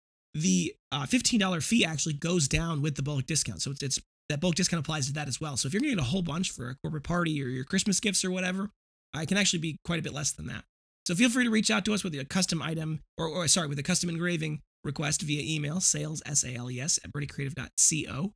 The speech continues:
Make sure to include your image and what product you're interested in. And if you can include it, obviously any deadlines would be helpful. It makes it easier for us to create those mock-ups for you, as well as the custom order link that you can purchase through.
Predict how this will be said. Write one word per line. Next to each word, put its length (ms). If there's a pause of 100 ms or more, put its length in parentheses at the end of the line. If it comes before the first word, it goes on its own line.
(220)
Make 120
sure 80
to 60
include 280
your 140
image 400
and 160
what 160
product 260
you're 100
interested 320
in. 140
And 120
if 120
you 60
can 240
include 400
it, 20
obviously 380
any 120
deadlines 480
would 80
be 80
helpful. 380
It 60
makes 200
it 80 (280)
easier 220
for 140
us 100
to 100
create 340
those 200 (440)
mock-ups 420
for 220
you, 180
as 120
well 160
as 100
the 60
custom 340
order 160
link 180
that 60
you 80
can 100
purchase 360
through. 200